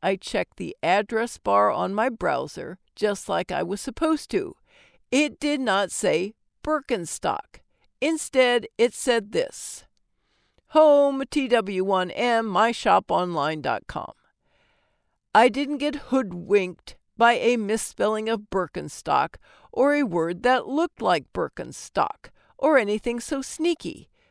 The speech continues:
This web address wasn't even close. I know, you know, and my dog knows that I should have closed the browser right then and taken that dog for a walk. But I didn't.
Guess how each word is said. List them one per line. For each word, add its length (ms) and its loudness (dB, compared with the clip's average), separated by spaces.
This 260 -2
web 420 2
address 600 0
wasn't 320 -2
even 200 -4
close. 600 2
I 260 6
know, 360 4
you 320 0
know, 380 2
and 240 -2
my 220 0
dog 440 4
knows 600 2
that 180 2
I 60 2
should 260 -4
have 200 -2
closed 360 0
the 80 -6
browser 500 0
right 360 2
then 400 0
and 240 -2
taken 400 -2
that 260 0
dog 320 0
for 220 -2
a 80 2
walk. 400 -6
But 200 6
I 100 6
didn't. 540 -8